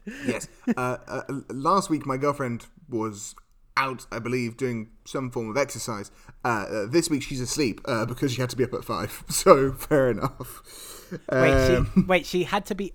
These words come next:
Speaker 2: up at five, so now she's asleep at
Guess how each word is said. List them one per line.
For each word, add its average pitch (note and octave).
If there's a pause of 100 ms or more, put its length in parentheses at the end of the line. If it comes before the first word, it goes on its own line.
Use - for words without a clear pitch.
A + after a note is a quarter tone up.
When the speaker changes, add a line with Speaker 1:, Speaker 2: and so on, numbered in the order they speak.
Speaker 2:
up G#3
at -
five, D#3+
so D3+
now D3+
she's C#3
asleep D3+
at C#3